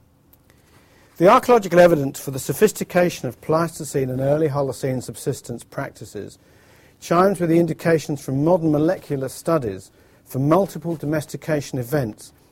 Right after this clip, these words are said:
in different parts of island, island Southeast Asia, in the case of banana, sugarcane, yam and taro, probably by the early Holocene. In the case of banana,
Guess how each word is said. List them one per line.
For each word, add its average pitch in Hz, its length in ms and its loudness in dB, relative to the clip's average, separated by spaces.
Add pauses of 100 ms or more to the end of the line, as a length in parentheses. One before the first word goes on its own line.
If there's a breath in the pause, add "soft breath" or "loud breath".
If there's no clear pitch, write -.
in 117 140 -8
different 180 380 -2
parts - 320 -2
of 131 80 -4
island, 135 520 0
island 143 360 2
Southeast 131 420 -4
Asia, 127 460 -6 (360 soft breath)
in 135 140 -4
the 135 60 -4
case 135 280 -2
of 120 120 -8
banana, 156 560 2
sugarcane, 143 840 -4
yam 135 360 -2
and 127 180 -6
taro, 113 560 -6 (400 soft breath)
probably 185 380 6
by 139 180 4
the 131 140 2
early 131 240 2
Holocene. 110 760 -6 (840 soft breath)
In 143 80 -2
the 151 60 0
case 202 320 2
of 147 120 -4
banana, 147 680 2